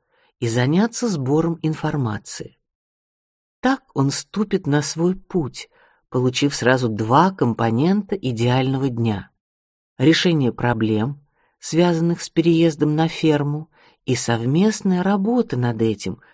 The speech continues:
с любимым человеком. Как только они найдут несколько понравившихся им мест и начнут ездить по фермам,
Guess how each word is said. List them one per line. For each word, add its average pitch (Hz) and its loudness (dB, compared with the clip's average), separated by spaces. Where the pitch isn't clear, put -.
с - -12
любимым 127 0
человеком. 151 -4
Как - -2
только 190 2
они 156 2
найдут 151 2
несколько 147 -2
понравившихся 120 -4
им 117 0
мест 208 -2
и 143 0
начнут 180 2
ездить 180 0
по 117 2
фермам, 170 -2